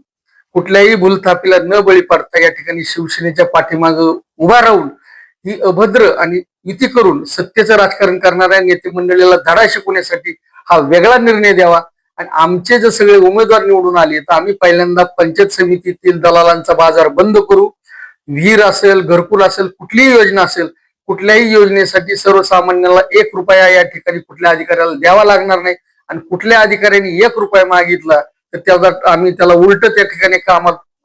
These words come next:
ऑफिसमध्ये टांगल्याशिवाय राहणार नाही. पण या ठिकाणी मी तुम्हाला पुन्हा एकदा विनंती करणार आहे, सुजाण मतदारांना विनंती करणार आहे की आपण सगळे मतदार सुशिक्षित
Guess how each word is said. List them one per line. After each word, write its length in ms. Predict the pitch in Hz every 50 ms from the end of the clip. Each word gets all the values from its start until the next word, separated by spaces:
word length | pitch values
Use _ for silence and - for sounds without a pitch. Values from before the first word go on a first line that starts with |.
| _ _ -
ऑफिसमध्ये 500 | - 156 143 185 - - 180 180 175 170
टांगल्याशिवाय 600 | - - 175 170 170 170 170 165 - 180 175 165
राहणार 380 | 151 147 143 170 214 254 247 226
नाही. 260 | 220 202 180 156 - - _ _ _ _ _ _ _ _ -
पण 120 | 180 190 196
या 120 | 196 190
ठिकाणी 360 | 196 196 - - 196 190 196
मी 100 | 196 202
तुम्हाला 300 | 196 196 185 196 196 190
पुन्हा 380 | 190 - 185 202 208 233 240 233
एकदा 180 | 214 220 226
विनंती 380 | 220 208 208 202 196 185 175 -
करणार 280 | - 180 165 175 170 156
आहे, 160 | 156 160 165
सुजाण 400 | - - 170 170 214 233 233 233
मतदारांना 560 | 226 220 220 202 185 208 202 202 196 202 202
विनंती 360 | 196 196 190 190 185 175 196
करणार 320 | - 185 180 170 175 165 160
आहे 120 | 151 143
की 420 | - _ _ _ _ _ - -
आपण 240 | 175 175 180 208 196
सगळे 280 | 196 - 196 196 202 202
मतदार 340 | 196 196 190 180 185 202 -
सुशिक्षित 520 | - - 190 - - - - - 240